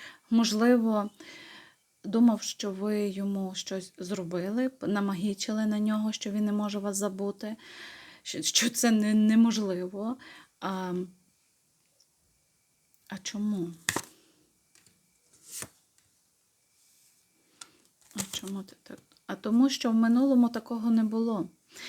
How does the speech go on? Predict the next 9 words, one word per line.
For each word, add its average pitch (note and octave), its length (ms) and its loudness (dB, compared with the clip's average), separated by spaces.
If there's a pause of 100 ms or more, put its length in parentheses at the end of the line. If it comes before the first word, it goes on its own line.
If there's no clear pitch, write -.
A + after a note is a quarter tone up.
(280)
Е, G3+ 320 -2
каже: G#3+ 520 2 (200)
ага, F#3+ 320 -4
вам F#3 180 -6
не F#3+ 160 -6
видно, D4+ 340 -8
я G3+ 140 -8
вам G3+ 140 -10
покажу G#3 540 -12